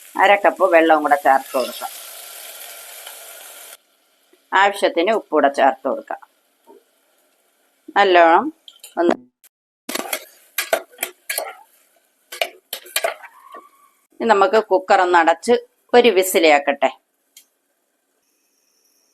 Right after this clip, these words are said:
ഇനി നമുക്ക് ഒരു കപ്പ് തേങ്ങ ഒന്ന്, ആ, അരച്ചതിൻ്റെ പാലാണ് എടുക്കാനുള്ള സ്റ്റൂവിന്. നമുക്ക് തേങ്ങ ഒരു കപ്പ് ഇതിനകത്തോട്ട് ഇട്ട് കൊടുക്കാം. തേങ്ങാപ്പാൽ കട്ടിപ്പാലാണ് എടുക്കാനുള്ളത്.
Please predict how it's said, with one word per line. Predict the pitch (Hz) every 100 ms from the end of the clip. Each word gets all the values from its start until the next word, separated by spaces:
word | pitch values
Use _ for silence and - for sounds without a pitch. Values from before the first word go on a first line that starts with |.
| _ _ _ _ _ _ _ _ _
ഇനി | - 214
നമുക്ക് | 170 170 190 220 - _ - 196
ഒരു | 233
കപ്പ് | 202 160 214 190
തേങ്ങ | 170 175 175 170 - -
ഒന്ന്, | 165 165 165 - 147
ആ, | 160 156 151
അരച്ചതിൻ്റെ | 165 175 - 190 175
പാലാണ് | 180 180 165 185 190 156 165
എടുക്കാനുള്ള | 143 - 156 147 143 175
സ്റ്റൂവിന്. | - - 175 165 151 143 _ _ _ _ - -
നമുക്ക് | 170 170
തേങ്ങ | 170 151 151 147
ഒരു | 143
കപ്പ് | 143 143
ഇതിനകത്തോട്ട് | 139 139 143 123
ഇട്ട് | 123 -
കൊടുക്കാം. | 117 95 - - _ _ _ _ _ _ _ _ _ _ _ _ _ _ _ _ _ _ _ -
തേങ്ങാപ്പാൽ | 170 175 190 180 165 165 190
കട്ടിപ്പാലാണ് | 180 190 160 165 165 160
എടുക്കാനുള്ളത്. | 151 - 143 131 127 131